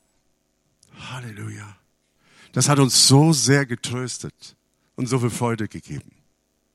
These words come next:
dass Gott das kann, wenn Menschen doch die Sehnsucht haben,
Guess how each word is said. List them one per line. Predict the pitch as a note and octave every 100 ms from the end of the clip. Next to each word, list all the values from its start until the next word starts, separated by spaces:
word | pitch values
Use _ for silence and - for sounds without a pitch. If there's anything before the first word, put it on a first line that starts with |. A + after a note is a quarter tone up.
| _ _ _ _ _ _ _ _ _
dass | A#2+ -
Gott | - A#2+
das | - A2 -
kann, | - G#2+ F#2
wenn | F#2+
Menschen | G2 G#2 G#2 A2+ G2 _ _ _ -
doch | B2 -
die | A2
Sehnsucht | F2+ G2 A2 A#2 A#2 G#2 G#2+
haben, | G2 F#2+